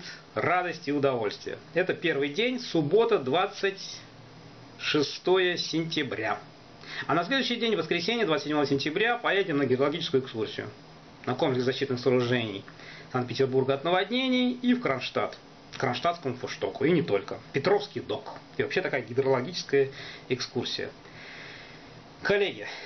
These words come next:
спасибо тем, кто подключился. Тем, кто ещё не подключился, ещё целый месяц, но откладывать не надо. Пишите, звоните.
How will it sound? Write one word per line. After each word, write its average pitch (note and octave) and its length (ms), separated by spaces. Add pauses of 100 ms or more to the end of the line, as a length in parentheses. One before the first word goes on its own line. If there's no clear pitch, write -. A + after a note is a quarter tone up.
(120)
спасибо F#3+ 720 (2000)
тем, G3+ 200
кто F3 140
подключился. D#3+ 720 (220)
Тем, G#3 200
кто - 140
ещё F3 300
не G3+ 160
подключился, C3+ 720
ещё D3 260
целый D3+ 380
месяц, A#3 540
но C#3 140
откладывать C3+ 480
не C#3 100
надо. A#3 460 (580)
Пишите, A3+ 760 (120)
звоните. G#3 1000